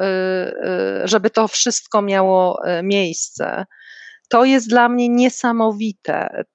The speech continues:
To, dlaczego firma rośnie, to właśnie dlatego, że są tu ludzie, którzy nie tworzą barier,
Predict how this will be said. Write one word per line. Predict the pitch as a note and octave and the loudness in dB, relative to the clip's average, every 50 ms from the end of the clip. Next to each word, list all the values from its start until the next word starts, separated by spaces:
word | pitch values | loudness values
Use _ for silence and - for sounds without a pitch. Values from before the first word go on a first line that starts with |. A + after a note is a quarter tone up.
| _ _ - | _ _ 0
To, | - B3 C4 | 4 4 4
dlaczego | A#3+ B3 A#3 A3 - - C4+ A3+ A#3+ | 4 4 2 2 4 2 0 2 0
firma | A#3 - - B3 C4 B3 A#3 A3+ G#3+ | -2 0 0 0 0 0 2 2 2
rośnie, | G#3+ A#3 A#3 A3+ - - - - F#3 F3 - - F#3+ | 2 2 2 2 0 -4 -10 -10 -8 -6 -6 -6 -4
to | - G#3 G3 | -4 -2 0
właśnie | G3+ A#3 A3 - - A#3 | 0 -2 -2 -2 -4 -4
dlatego, | G#3 A3 A3+ A3 - C4 B3+ A3+ A#3+ A3+ | 0 0 0 2 2 0 2 2 0 0
że | G3 - A3 G#3+ G#3+ G#3+ G#3+ A3 - - - - - _ _ _ - | 0 0 0 0 0 0 0 -4 -6 -14 -20 -20 -20 _ _ _ -4
są | - - B3+ C4+ | 0 0 2 2
tu | C4 - B3+ | 2 2 2
ludzie, | A3+ A#3+ B3 A#3+ G#3 G#3+ A#3+ B3 B3 B3 | 2 2 0 0 0 2 4 4 4 2
którzy | - - - B3+ A#3 A3+ A3 G#3 G#3 A3 A3+ A3 G#3+ G#3+ G#3 | 0 -6 -2 0 0 0 0 0 2 2 4 4 4 4 2
nie | A3+ A#3 A#3 | 2 0 0
tworzą | - - - C4 C4+ A#3+ B3+ A#3 G#3+ | 0 2 4 4 4 4 2 0 2
barier, | F#3+ G#3 F3+ F3 E3+ E3+ D#3+ - - F#2 - - | 2 4 2 2 0 -2 -4 -4 -2 -4 -4 -6